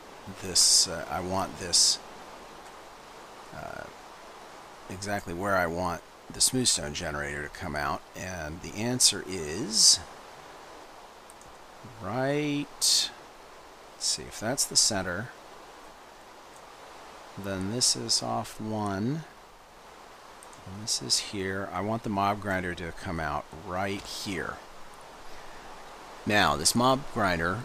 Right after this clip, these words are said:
that I'm gonna build requires roughly a, what, a five-by-five platform,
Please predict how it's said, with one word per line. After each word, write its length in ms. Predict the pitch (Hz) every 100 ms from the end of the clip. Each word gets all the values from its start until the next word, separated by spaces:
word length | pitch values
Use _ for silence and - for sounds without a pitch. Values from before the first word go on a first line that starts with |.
| -
that 100 | 90
I'm 160 | 87 82
gonna 140 | 78
build 400 | 78 78 76 82 73 -
requires 880 | - - - 104 95 90 90 87 87
roughly 1040 | 85 107 110 - 110 107 107 104 104 -
a, 460 | 73 85 78 76 69 69
what, 160 | 67
a 60 | 50
five-by-five 1500 | - - - - 104 117 117 117 110 - - 107 117 127 - -
platform, 1040 | - 123 - - - 147 156 165 165 156